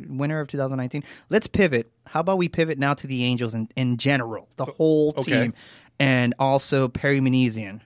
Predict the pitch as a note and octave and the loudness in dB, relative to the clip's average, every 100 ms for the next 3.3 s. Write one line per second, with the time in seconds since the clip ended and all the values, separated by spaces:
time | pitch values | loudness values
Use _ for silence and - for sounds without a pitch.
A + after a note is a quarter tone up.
0 | - B2+ B2+ E3 - - A2+ C3+ - A#2 | -10 -4 -4 -4 -10 -12 -8 -2 -2 -2
1 | G#2+ - - - - - - - B2+ B2+ | -6 -12 -20 -20 -16 -16 -12 -2 0 2
2 | B2 C3+ D3 C#3 C#3+ - E3+ E3 E3+ C3+ | 2 0 -2 0 -2 0 2 2 2 2
3 | A#2+ A#2 | 2 0